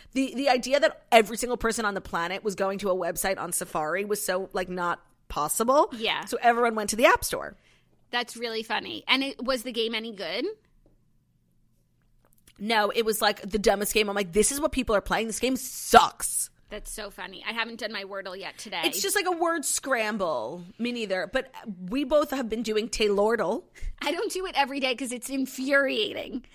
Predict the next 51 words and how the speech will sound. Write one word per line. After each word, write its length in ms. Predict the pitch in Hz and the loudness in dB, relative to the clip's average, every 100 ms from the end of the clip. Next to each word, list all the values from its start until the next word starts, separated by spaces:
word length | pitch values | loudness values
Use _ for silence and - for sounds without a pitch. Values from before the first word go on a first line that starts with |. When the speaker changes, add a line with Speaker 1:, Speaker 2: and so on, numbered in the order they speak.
| - - | -6 -2
Speaker 2:
It's, 320 | 311 - - 254 - - | -2 -4 -8 -8 -8 -6
it's 240 | 302 294 | -6 -4
more 260 | 254 254 254 | -4 0 4
Speaker 1:
It's 140 | 311 311 | 4 4
infuriating. 680 | 403 294 262 240 185 202 - - - | 4 4 6 6 4 -4 -10 -8 2
I 120 | 262 262 - _ _ _ - | 2 0 -18 _ _ _ -6
Speaker 2:
painful 500 | - 311 302 294 294 | -2 0 2 2 2
than 240 | 269 262 240 | 0 -2 -2
Wordle 460 | 240 220 285 269 - | -2 -2 -4 -8 -14
even 500 | 202 170 143 180 220 - | -14 -10 -10 -12 -12 -6
because 300 | 294 277 254 | -2 -2 -4
it's, 140 | 254 | -2
like, 280 | 247 226 - _ _ _ _ _ - | 0 0 -4 _ _ _ _ _ -4
it's, 140 | 302 262 | -2 2
Speaker 1:
Yeah, 120 | 349 | 2
of 80 | 359 | 4
Speaker 2:
it's, 100 | 427 | 6
Speaker 1:
course. 180 | 381 | 6
Speaker 2:
like, 80 | - | 6
Speaker 1:
It's 140 | - 262 | 4 4
more 120 | 302 | 8
Speaker 2:
harder. 280 | 480 285 285 | 8 6 2
Speaker 1:
niche. 520 | 330 180 - - - | 0 -2 0 0 0
Speaker 2:
It, 260 | - - | -4 -4
it's 140 | 311 277 | -6 -4
more 180 | 320 381 | -6 -4
niche, 260 | 330 370 | -4 -4
but 120 | - | -6
it 80 | 294 | -6
should 140 | 311 - | -6 -4
also 260 | 285 330 | -4 -4
make 160 | 349 330 | -4 -6
it 80 | 294 | -6
easier 300 | 294 320 302 | -4 -4 -4
because 240 | 269 269 | -4 -4
you 80 | 254 | -4
wouldn't 300 | 226 285 285 | -4 -4 -2
guess 200 | 269 247 | -4 -6
words 300 | 220 233 233 | -6 -6 -4
that, 140 | 226 196 | -6 -6
like, 180 | 202 - | -8 -8
have 160 | - 208 | -6 -6
no 300 | 214 202 202 | -6 -6 -6
association 600 | - 220 196 202 196 196 | -6 -6 -6 -10 -10 -10
with 180 | 170 - | -14 -8
Taylor 300 | 202 180 185 | -6 -4 -6
Swift. 320 | - 175 247 | -8 -6 -4
That's 200 | 208 226 | -6 -6
what 140 | 214 | -10
Taylordle 600 | - 214 196 180 190 208 | -4 -4 -4 -6 -8 -6
is. 220 | 233 233 | -6 -6